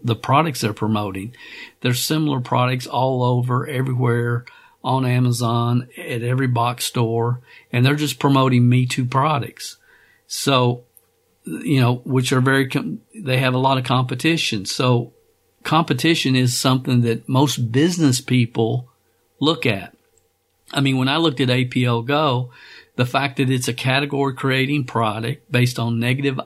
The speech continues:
ion science, that they own all the patents, they own the manufacturing facility,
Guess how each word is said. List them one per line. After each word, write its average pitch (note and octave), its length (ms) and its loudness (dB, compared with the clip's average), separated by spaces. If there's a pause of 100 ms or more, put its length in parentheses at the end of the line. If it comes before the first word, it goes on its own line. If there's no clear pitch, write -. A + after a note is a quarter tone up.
ion B2+ 480 -2
science, A2+ 760 -6 (500)
that B2 460 0
they A#2+ 180 0
own C3 220 0
all C3 180 0
the C#3+ 80 -4
patents, A#2+ 520 -4
they A#2 160 -2
own C3+ 180 2
the C3+ 60 2
manufacturing B2 880 0
facility, A#2+ 800 -2